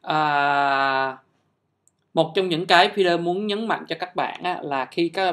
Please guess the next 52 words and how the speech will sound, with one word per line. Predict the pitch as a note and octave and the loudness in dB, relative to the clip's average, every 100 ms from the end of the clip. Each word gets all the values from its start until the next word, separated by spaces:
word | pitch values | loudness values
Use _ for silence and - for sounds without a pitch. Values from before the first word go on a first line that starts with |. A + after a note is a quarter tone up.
| F3+ | -2
Peter | F3 D#3+ D#3+ | -2 -2 -4
chụp | C#3 - | -8 -8
cái | |
tấm | - F3+ | -8 -6
hình | D#3 | -6
này | C#3 | -4
là | B2+ | -4
iso | - C#3+ D#3+ | -6 -6 -6
bốn | D3+ F#3 | -4 -4
trăm. | E3+ D3+ - - - - | -4 -6 -10 -20 -16 0
Thông | A#3 A3+ | 2 4
thường | G3+ E3 | 2 2
á, | F3 | 2
mình | F#3+ D#3+ | -2 -2
chụp | D#3+ D#3+ | -4 -2
hình | D#3 | -4
ở | D#3 | -2
iso | F#3 F#3 F#3 | -4 -2 -2
bốn | F3+ A3 | -2 0
trăm | F#3+ F3+ | 0 2
một | D#3+ D3 | -2 -2
tấm | - F3+ B3 | 2 2 0
á, | C#4+ - - | -4 -8 -10
thì | C#3+ C3 | -8 -6
nó | C#3+ F3 G#3+ | -4 -6 -6
không | - F3+ | -6 -6
có | E3+ | -4
hột | D#3+ B2+ E3 | -4 -6 -6
lắm. | D3 G3 - _ _ _ _ | -8 -10 -20 _ _ _ _
Nhưng | F#3 G3 | 0 0
mà | E3 D3 C3+ _ _ _ _ - | 0 -4 -10 _ _ _ _ -6
khi | - F#3 | 0 0
mà | F3+ D3+ | 0 -6
mình | C#3+ | -2
ráp, | D3+ F#3 B3+ - _ _ _ _ _ _ - - - | 0 0 0 -10 _ _ _ _ _ _ -20 -20 -10
à, | C#3+ C3 B2+ B2+ C3+ - _ _ _ | -6 -4 -4 -6 -12 -18 _ _ _
H | - - | -8 -6
D | G3 | -2
R | F3 E3 D#3+ E3 | 2 2 2 0
đó, | F#3+ - _ _ _ _ - | -4 -8 _ _ _ _ -8
thì | F3+ E3 D#3 | 0 2 4
á, | F3+ F#3+ - | 2 2 2
ba | F#3+ G#3+ G#3 | 6 6 6
tấm | G#3 A3+ D4 | 2 0 -2
bốn | A3+ G#3 C4+ - | 0 0 0 -10
ở | - - D#3 | -12 -6 -6
iso | - F3 F#3+ | -6 -4 -4
bốn | F3+ A3 | -4 -6
trăm | G3 F3+ | -6 -2
ba | F3 | 0
tấm | F3+ F#3 | 0 -2
nó | A3 | -6